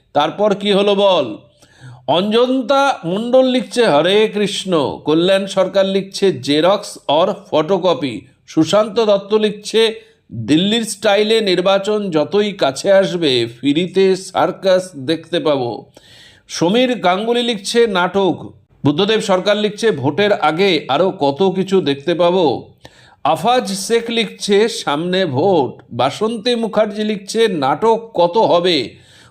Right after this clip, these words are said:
মধুমিতা সেনগুপ্ত লিখছে, "নাটক, নাটক।" সৌরভ মিত্র লিখছে, "ভোট বড়ই বিচিত্র।" সপ্তর্ষি সরকার লিখছে, "উফ, ট্রু লাভ যাকে বলে, খালি ভোটের সময় এই যা।" তারপরে বেশ হাসির কতগুলো ইমোজি।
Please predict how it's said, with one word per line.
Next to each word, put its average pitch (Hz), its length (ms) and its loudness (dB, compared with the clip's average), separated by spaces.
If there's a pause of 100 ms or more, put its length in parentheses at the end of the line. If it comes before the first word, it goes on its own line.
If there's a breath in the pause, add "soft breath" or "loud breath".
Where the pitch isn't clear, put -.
মধুমিতা 208 600 0
সেনগুপ্ত 214 520 -4
লিখছে, 220 640 2
"নাটক, 196 580 2
নাটক।" 185 640 0 (140)
সৌরভ 202 520 2
মিত্র 208 360 0
লিখছে, 214 500 0
"ভোট 180 540 0
বড়ই 156 500 2
বিচিত্র।" 151 880 0 (600 soft breath)
সপ্তর্ষি 262 680 0
সরকার 233 380 0
লিখছে, 247 500 -4
"উফ, 233 160 2 (360)
ট্রু 220 320 0
লাভ 175 360 0
যাকে 156 340 -2
বলে, 135 360 -2 (100)
খালি 190 400 -2
ভোটের 147 420 -4
সময় 185 520 -2
এই 151 240 2
যা।" 175 280 0 (320 loud breath)
তারপরে 156 340 0
বেশ 151 240 -2 (140)
হাসির 147 360 -2
কতগুলো 135 540 0
ইমোজি। 113 480 -6